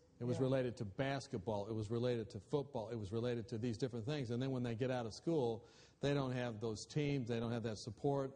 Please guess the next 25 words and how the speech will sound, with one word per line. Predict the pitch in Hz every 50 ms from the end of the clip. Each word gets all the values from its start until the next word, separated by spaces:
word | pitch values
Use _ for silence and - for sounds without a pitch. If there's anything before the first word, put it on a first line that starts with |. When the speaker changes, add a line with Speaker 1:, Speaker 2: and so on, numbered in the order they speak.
| -
Speaker 1:
They | - 117 117
don't | 120 120 120 117 - - 143
wanna | 131 127 127 131 127 123 117 113 117 - 117
join | 101 117 127 131 127 123
a | 113
team | - - 135 131 127 120 117
on, | 117 110 107 101 95 101
you | 113 117
know, | 113 107
at | 107 104
the | 120
Y | 110 117 127 131 131 131
or | 131 120
different | 117 123 113 - 113 104
things. | - 120 120 113 101 - - - - - - - - - - - -
And | 139 139 139
I | 143 139
think | - 165 143 -
people | 156 143 143 139
really | 147 143 143
get | 131 135 147 143
in, | 143 139 139 135 135 135 135
you | 139 135
know, | 135 131 131
th-, | 131 139